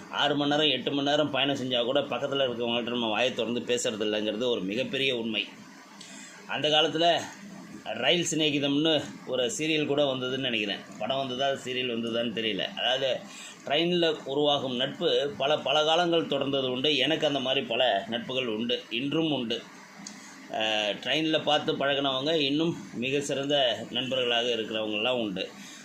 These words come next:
அந்த மாதிரி பக்கத்துல இருக்கிறவங்கள்ட்ட, சக மனிதர்கள்ட்ட, நண்பர்கள்ட்ட, குடும்ப உறுப்பினர்கள்ட்ட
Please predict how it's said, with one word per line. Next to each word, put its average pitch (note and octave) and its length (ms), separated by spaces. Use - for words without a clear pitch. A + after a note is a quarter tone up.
அந்த A#2+ 160
மாதிரி D3 280
பக்கத்துல E3+ 360
இருக்கிறவங்கள்ட்ட, B2+ 880
சக C#3+ 260
மனிதர்கள்ட்ட, B2 760
நண்பர்கள்ட்ட, A2+ 760
குடும்ப A3+ 500
உறுப்பினர்கள்ட்ட D#3+ 760